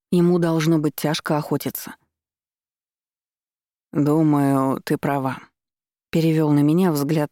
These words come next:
Тахир. «Мы как-то не задумывались раньше. Но волка действительно стоит поддержать».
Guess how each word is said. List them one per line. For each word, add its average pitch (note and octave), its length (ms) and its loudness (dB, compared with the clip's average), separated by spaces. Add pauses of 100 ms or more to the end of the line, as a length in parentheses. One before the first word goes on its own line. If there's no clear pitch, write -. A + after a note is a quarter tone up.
(100)
Тахир. - 500 -6 (460)
«Мы E3 320 0 (100)
как-то D#3 320 -2
не D3+ 140 2
задумывались D3 760 0
раньше. B2+ 440 -4 (800)
Но D3 240 0
волка D#3+ 340 0
действительно C#3+ 680 0
стоит C3 340 -4
поддержать». C#3 760 -4